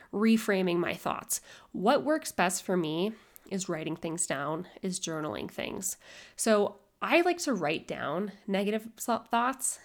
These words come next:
and I start to ask myself questions behind them.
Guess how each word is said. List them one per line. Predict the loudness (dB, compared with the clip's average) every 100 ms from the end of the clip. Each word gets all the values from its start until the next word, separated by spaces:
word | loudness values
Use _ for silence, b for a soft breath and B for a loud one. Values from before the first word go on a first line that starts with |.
| -8
and | 0
I | 2 2
start | 2 -2
to | -2 -2
ask | -2 -2 -2
myself | -2 -2 -4
questions | -6 -10 -6 -6 -6 -6
behind | -6 -6 -6 -6
them. | -6 -8